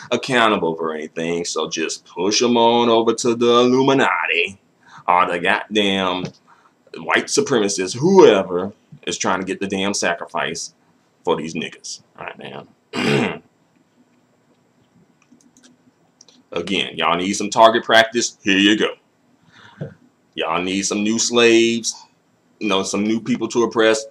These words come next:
here you go. Y'all need some, um, fuck niggas to push around and to practice police interrogation on, here you go.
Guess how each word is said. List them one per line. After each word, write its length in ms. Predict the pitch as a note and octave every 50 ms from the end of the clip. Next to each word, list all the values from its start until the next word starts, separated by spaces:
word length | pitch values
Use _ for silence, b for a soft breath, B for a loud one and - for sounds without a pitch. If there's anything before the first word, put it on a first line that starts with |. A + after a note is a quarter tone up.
| - _ _
here 260 | _ F#2 D#2 E2 E2+
you 160 | F2 F#2 G2+
go. 100 | F#2+ F2 - - - _ _ _ _ _ B B B B B B B B
Y'all 220 | - E2 E2 E2 E2+
need 180 | F2 F#2 F#2+
some, 300 | F#2+ - G2+ G2+ G2 - - -
um, 300 | G2 G2 F#2+ F#2+ G2 - -
fuck 160 | A2 G2+ -
niggas 320 | G#2 A2 G#2+ A2+ G#2+ - -
to 140 | F#2+ - - _ _ _ _ _ _ _
push 220 | - C#3 B2 - B2
around 540 | A#2 A#2 A2+ A2 G#2+ G#2+ G#2+ G#2+ G#2+ G#2 - F#2+
and 440 | G2 F#2+ F#2+ F#2+ F#2 F#2 F#2 F#2 B B B B -
to 100 | - G#2+
practice 500 | - - G#2+ F#2+ - - - G#2+ G#2 -
police 360 | - A#2+ G#2+ G#2+ G#2+ G2+ -
interrogation 640 | G#2 - - A2+ A2 A2 G#2 A2 G#2+ G#2+ G#2 A2+ G#2+ G#2+
on, 360 | G#2 G#2 G#2 G#2 G2+ G2 - _ _ _ _ _ _ _ _
here 180 | F2+ D#2+ D#2
you 200 | F2 F2 F#2+ G#2+
go. 100 | A2 F#2